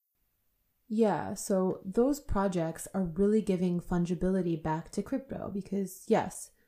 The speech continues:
Bitcoins are fungible. They're also fully trackable on chain. So if anyone is ever able to peg your real world identity to a string of transactions or an address on chain, then it may as well not be anonymous.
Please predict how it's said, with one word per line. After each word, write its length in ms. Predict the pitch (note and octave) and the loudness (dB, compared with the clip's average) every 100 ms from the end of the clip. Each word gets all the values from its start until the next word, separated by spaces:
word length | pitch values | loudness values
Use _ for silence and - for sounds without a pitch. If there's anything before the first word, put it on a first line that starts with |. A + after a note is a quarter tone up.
| _ _ | _ _
Bitcoins 520 | G#3 - G#3+ F#3+ F#3+ - | 0 2 0 0 0 -2
are 120 | F3 | -6
fungible. 720 | - - A3+ G#3+ F#3 - - - - - - - | -4 0 2 2 0 -6 -10 -16 -20 -20 -20 -2
They're 180 | F#3+ - | 0 2
also 400 | G3 G#3+ - G3+ | 2 2 2 2
fully 440 | - - F#3 F#3 | 2 2 4 4
trackable 560 | F3+ F#3 E3+ F3 E3+ - | 2 -2 -2 0 0 0
on 180 | D#3+ D#3+ | 0 -2
chain. 560 | - F3+ C#3+ D#3+ E3 - _ | 0 0 0 -4 -8 -12 _
So 200 | - F#3 | -2 0
if 80 | F3+ | 2
anyone 380 | G#3 A#3+ B3+ A#3+ | 2 2 4 4
is 120 | G#3 - | 2 0
ever 240 | F3+ F3+ | 0 0
able 260 | F#3 F3+ F#3 | 0 0 0
to 120 | F#3 | -4
peg 420 | - - F3+ E3+ | -6 -4 -4 -2
your 100 | E3+ | -4
real 300 | E3 F#3 F#3 | 0 2 2
world 260 | F3 E3+ E3+ | 2 0 0
identity 640 | E3+ F#3 A#3 G3+ F3+ F3+ - _ _ _ | 0 0 0 0 -2 -4 -8 _ _ _
to 120 | - | -2
a 40 | F#3+ | -2
string 480 | - - G3 G#3+ | -2 2 4 6
of 100 | A3 | 4
transactions 1040 | F#3 G3 F3+ F3 F#3+ A#3 - F3+ D#3+ E3 - | 2 0 2 2 0 0 -2 -2 0 -2 -4
or 180 | - E3 | -2 0
an 140 | D#3+ - | 0 0
address 500 | F3+ F#3 F#3+ F3 - | -2 0 0 -2 -2
on 220 | F3 E3+ | 0 0
chain, 500 | - A#3 A#3+ F#3+ F#3+ - _ _ _ | 0 2 2 2 0 -6 _ _ _
then 100 | - | 0
it 220 | F#3 - - | 0 0 2
may 280 | F#3+ G3+ G3 | 6 8 6
as 140 | F3 | 6
well 240 | F3+ F3 | 4 6
not 300 | E3+ D#3+ - | 6 4 2
be 140 | E3+ E3 | 4 4
anonymous. 800 | E3 E3+ E3 - F#3 E3+ - | 4 4 2 -2 -6 -8 -12